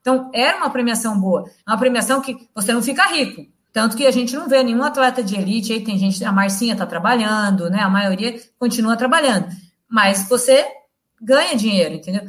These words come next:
Agora, hoje em dia tá mais difícil, né? Porque hoje em dia não tem mais prova que dá carro, ou que paga tão bem. A Tribuna chegou a pagar, acho que mais de trinta mil. Ainda paga bem, mas são poucas as provas. Aqui no Sul mesmo,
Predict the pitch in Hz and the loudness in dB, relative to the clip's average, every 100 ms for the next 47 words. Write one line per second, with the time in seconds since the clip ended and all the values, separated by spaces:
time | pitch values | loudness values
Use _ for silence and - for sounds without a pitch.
0 | - 247 349 302 339 285 247 - 370 359 | -4 2 6 6 4 0 -2 -4 -6 -6
1 | 349 - 240 202 196 190 196 180 170 175 | -8 -8 -6 -2 -2 -2 -4 -6 -6 -12
2 | - 196 202 214 285 277 226 196 196 180 | -6 -2 0 0 -2 -2 -2 0 0 0
3 | 175 190 165 - 160 196 185 165 165 202 | 0 -2 -4 0 4 6 6 2 -6 -4
4 | 190 190 190 196 185 185 165 202 175 233 | 2 2 2 0 0 0 -4 -6 -6 -4
5 | 285 302 285 - 233 226 - 202 214 240 | -4 -2 -2 0 0 0 0 0 0 0
6 | - 208 196 175 165 196 170 - - _ | -4 -6 -6 -6 -2 -2 -2 -8 -20 _
7 | 196 233 262 240 240 220 185 175 170 175 | 0 2 2 4 4 4 -2 -2 -4 -4
8 | 233 233 285 302 226 185 185 180 165 151 | -4 0 -2 -2 -2 -2 -4 -2 0 -2
9 | 147 - - _ 190 196 240 208 - 247 | -8 -16 -20 _ -10 -2 0 0 0 2
10 | 226 226 247 339 | 2 2 2 -2